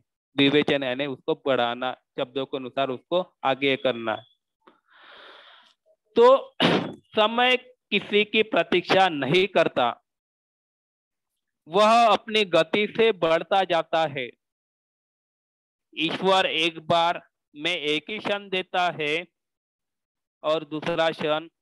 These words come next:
देने से पूर्व उस क्षण को ले जाता है। अंततः हमें प्रत्येक क्षण का सदुपयोग करना चाहिए। समय का सदुपयोग जीवन में सफलता की कुंजी है।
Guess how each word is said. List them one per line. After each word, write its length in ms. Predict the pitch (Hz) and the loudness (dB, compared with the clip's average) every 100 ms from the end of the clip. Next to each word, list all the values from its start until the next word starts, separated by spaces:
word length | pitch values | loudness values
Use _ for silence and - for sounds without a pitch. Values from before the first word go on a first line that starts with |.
| - | -8
देने 300 | 156 165 175 | -6 -4 -6
से 180 | 160 170 | -6 -8
पूर्व 540 | - 139 139 143 151 - - | -6 -8 -2 -2 -2 -6 -10
उस 160 | 160 160 | -10 -8
क्षण 320 | 156 143 143 - | -8 -10 -10 -4
को 340 | 156 190 - - | 0 0 -2 -8
ले 180 | 143 170 | -2 -2
जाता 380 | 160 151 147 135 | -2 -8 -6 -6
है। 180 | 127 113 _ _ _ _ _ _ _ _ _ _ _ _ _ _ _ _ - | -6 -12 _ _ _ _ _ _ _ _ _ _ _ _ _ _ _ _ -2
अंततः 320 | 170 208 240 | -2 2 2
हमें 360 | 208 190 185 190 | 2 2 2 0
प्रत्येक 560 | - - - - 220 208 | 2 0 0 0 -2 0
क्षण 320 | 185 165 160 | 2 2 0
का 340 | - 156 170 | 0 2 2
सदुपयोग 840 | - _ 139 127 139 - 170 175 | -4 _ -8 -6 -6 -2 -2 -2
करना 320 | 160 147 156 156 | -4 -4 -4 -4
चाहिए। 500 | 151 135 127 135 151 _ _ _ _ _ _ _ _ _ _ _ _ | -2 -4 -2 -4 -4 _ _ _ _ _ _ _ _ _ _ _ _
समय 440 | - 156 160 165 | -6 -4 -2 -4
का 260 | 165 175 165 | -2 -4 -4
सदुपयोग 800 | - 143 139 143 151 147 151 147 | -6 -8 -6 -6 -2 -2 -2 -6
जीवन 480 | _ 143 143 156 170 | _ -6 -2 -2 -4
में 200 | 190 185 | -8 -6
सफलता 540 | 156 - 147 139 151 | -6 -4 -4 -4 -6
की 180 | - 160 | -6 -14
कुंजी 440 | - 139 135 135 | -14 -20 -14 -12
है। 220 | 127 113 | -10 -12